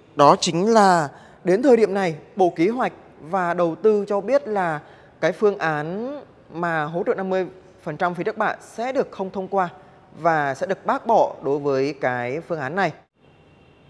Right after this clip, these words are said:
Liên quan đến vấn đề giảm năm mươi phần trăm thuế giá trị gia tăng và cho các hàng hóa cũng như là dịch vụ gặp khó khăn, nguyên vật liệu để giảm chi phí đầu vào cho sản xuất của các doanh nghiệp,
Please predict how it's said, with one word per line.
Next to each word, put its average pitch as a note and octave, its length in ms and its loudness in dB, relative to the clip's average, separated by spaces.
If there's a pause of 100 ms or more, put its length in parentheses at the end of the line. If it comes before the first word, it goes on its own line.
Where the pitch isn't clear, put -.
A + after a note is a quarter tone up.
(800)
Liên A#3 160 4
quan A3+ 200 4
đến G3+ 280 0
vấn F3 200 -4
đề G3+ 140 2
giảm D3+ 200 -2
năm F3+ 80 -4
mươi F#3 100 -2
phần D#3 140 -4
trăm F3 200 -2 (340)
thuế C#3+ 240 -2
giá D#3 120 -2
trị G3+ 160 -6
gia F3 100 0
tăng F#3 240 -4 (580)
và E3 320 -2
cho G3+ 180 -4
các B3+ 180 -6
hàng F3 180 -6
hóa D#3+ 440 -4
cũng G3 120 -6
như A3+ 60 -4
là G3+ 100 -2
dịch D#3+ 260 -6
vụ E3 160 -4
gặp C#3+ 200 0
khó C#3+ 120 0
khăn, G3+ 240 -4 (300)
nguyên G#3+ 180 2
vật E3 140 0
liệu E3+ 320 2
để D3 140 -2
giảm C#3+ 200 -4
chi F3+ 180 -8
phí D#3 300 -6
đầu G3 160 0
vào C#3+ 260 -2
cho E3+ 100 -8
sản B2+ 160 -8
xuất B3+ 200 -4 (360)
của - 120 2
các C#4 200 -2
doanh A#3 160 -2
nghiệp, G#3+ 180 2